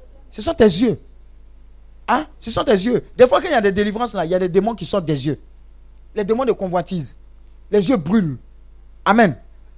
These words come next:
Gourmandise, c'est par les yeux. Le plat, là, si tu as touché, que tu n'as pas vu, comment est-ce que tu vas avoir envie de manger ?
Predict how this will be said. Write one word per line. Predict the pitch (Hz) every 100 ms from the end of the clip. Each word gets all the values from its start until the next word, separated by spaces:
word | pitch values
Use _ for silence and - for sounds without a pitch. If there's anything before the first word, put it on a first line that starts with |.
| - - - - - -
Gourmandise, | 165 254 247 240 202 240 156
c'est | - -
par | 240
les | 240 240 170
yeux. | 262 151 - - - - - - - - - - - - - - - - - - - - -
Le | 208 254
plat, | 302 285
là, | 214
si | -
tu | -
as | 214
touché, | 175 196 - 226 135 - -
que | 285
tu | -
n'as | 190
pas | 165 214
vu, | 156 160
comment | - 277
est-ce | 247
que | 247
tu | -
vas | 170 175
avoir | 143 156
envie | 147 139 143
de |
manger ? | 127 123 117